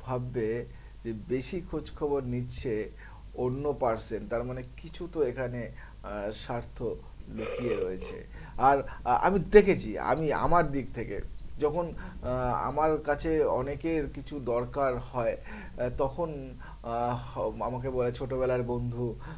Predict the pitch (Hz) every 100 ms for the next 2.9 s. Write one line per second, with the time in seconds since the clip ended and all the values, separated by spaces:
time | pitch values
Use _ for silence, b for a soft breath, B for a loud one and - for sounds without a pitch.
0 | - 113 113 110 120 117 117 127 120 110
1 | 101 117 123 117 107 104 104 - 107 104
2 | 104 - 123 120 123 123 131 120